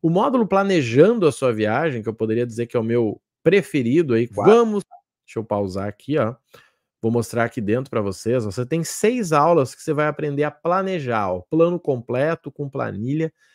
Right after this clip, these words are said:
Speaker 1: Você vai entender o fluxo de viagens, ou seja, quando que você gera milha, quando que você compra, qual mês que é mais barato, tá? Tudo bonitinho pra você aqui. E as, as aulas que tem planilhas, deixa eu mostrar pra vocês, ó.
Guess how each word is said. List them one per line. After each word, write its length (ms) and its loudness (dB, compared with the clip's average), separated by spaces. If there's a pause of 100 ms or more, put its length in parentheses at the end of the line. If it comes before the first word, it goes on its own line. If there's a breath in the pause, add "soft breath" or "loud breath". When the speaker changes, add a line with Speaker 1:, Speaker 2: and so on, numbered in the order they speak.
(140)
Speaker 1:
Você 180 -2
vai 140 2
entender 280 0
o 80 4
fluxo 480 -2
de 100 -6
viagens, 420 -2
ou 120 -4
seja, 200 -6
quando 300 0
que 100 -6
você 240 -6
gera 240 -4
milha, 360 -4
quando 280 -8
que 80 -20
você 280 -10
compra, 400 -8
qual 260 0
mês 300 -2
que 80 -6
é 20 -2
mais 220 -2
barato, 500 -4
tá? 180 -4 (460 soft breath)
Tudo 220 0
bonitinho 560 0
pra 140 2
você 280 0
aqui. 380 -2 (260 soft breath)
E 220 2 (100)
as, 260 0 (240)
as 200 4
aulas 260 6
que 80 -14
tem 160 -2
planilhas, 800 2 (840)
deixa 240 -4
eu 60 -2
mostrar 320 -4
pra 100 -6
vocês, 480 -4
ó. 180 0